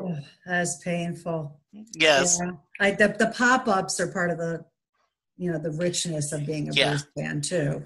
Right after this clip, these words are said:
Speaker 2: Yes.
Speaker 1: Went to a Ringo Starr's All-Star Band many
Speaker 2: Yes.
Speaker 1: years ago, and Clarence was playing with him,
Speaker 2: Mm-hmm.
Speaker 1: and Levon Helm was, was, uh, drumming.
Speaker 2: Yeah.
Speaker 1: And, um,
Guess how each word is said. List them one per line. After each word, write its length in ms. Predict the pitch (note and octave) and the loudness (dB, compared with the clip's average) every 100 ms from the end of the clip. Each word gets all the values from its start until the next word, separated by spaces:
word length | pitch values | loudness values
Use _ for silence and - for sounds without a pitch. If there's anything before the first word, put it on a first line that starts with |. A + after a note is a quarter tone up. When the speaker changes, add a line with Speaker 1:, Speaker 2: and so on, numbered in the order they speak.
| - | 0
Speaker 2:
Yes. 380 | C#3 - - - | 0 2 2 2
Speaker 1:
Went 160 | E3+ - | 0 -2
to 160 | F3 | 0
a 300 | E3+ E3 D#3+ E3+ | 2 0 -2 -2
Ringo 640 | E3+ F#3+ F#3 F3 F3 F3 | 0 2 4 4 4 4
Starr's 640 | E3+ - - F3+ F3 F3 D#3+ | 2 0 2 2 4 4 2
All-Star 580 | E3+ E3+ - F3+ F3 E3+ | 2 0 0 0 2 2
Band 500 | E3 F3 F3 F3 E3+ | 0 0 0 -2 -2
many 180 | E3+ | 2
Speaker 2:
Yes. 80 | C#3 | 2
Speaker 1:
years 220 | F3+ F3 F3 | 4 2 0
ago, 320 | F3 F3+ F3+ F3+ - - | -2 0 -2 -4 -12 -6
and 100 | G#3 | -2
Clarence 480 | G3 F#3+ F#3 F3+ E3 | 0 2 2 0 -2
was 260 | D3+ C#3+ - - | -4 -4 -10 -10
playing 280 | - F3 E3+ | -4 -2 -2
with 160 | E3+ D3 | -2 -2
him, 100 | C#3 | -2
Speaker 2:
Mm-hmm. 160 | D#3+ E3 | -2 -4
Speaker 1:
and 200 | E3+ D#3+ | -4 -2
Levon 360 | E3 E3 E3 | -2 -2 -2
Helm 320 | D3+ E3 E3+ | 0 0 -2
was, 360 | E3 D#3+ D3 - - - - _ - | -4 -4 -4 -8 -12 -20 -20 _ -8
was, 400 | E3 E3 D3+ D3 | -2 0 0 0
uh, 400 | D#3+ D#3 D3+ D3 - | -2 0 -2 -4 -4
drumming. 560 | - F3+ F3 E3+ E3+ - - _ - | 0 2 2 0 -2 -6 -20 _ -2
Speaker 2:
Yeah. 160 | C3+ C3+ | 2 4
Speaker 1:
And, 420 | F#3 F3+ F#3 E3+ | 4 4 2 2
um, 600 | F3+ F3+ F3+ F3+ F3 | 4 4 4 2 -2